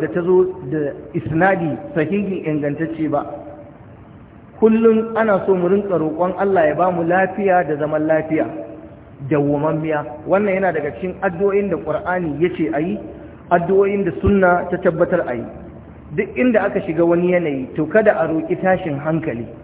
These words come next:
kada a goyi bayan tashin hankali da ruɗani.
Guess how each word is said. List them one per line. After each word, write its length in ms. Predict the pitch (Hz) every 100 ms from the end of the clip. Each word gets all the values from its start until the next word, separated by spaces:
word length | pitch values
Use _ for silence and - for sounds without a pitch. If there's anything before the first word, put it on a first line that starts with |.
| - - - - -
kada 240 | 180 196 170
a 60 |
goyi 280 | 151 160 170
bayan 400 | 165 180 180 180 185
tashin 400 | 185 185 170 143
hankali 560 | 160 170 170 139 151
da 100 | 139
ruɗani. 540 | 127 123 - 139 131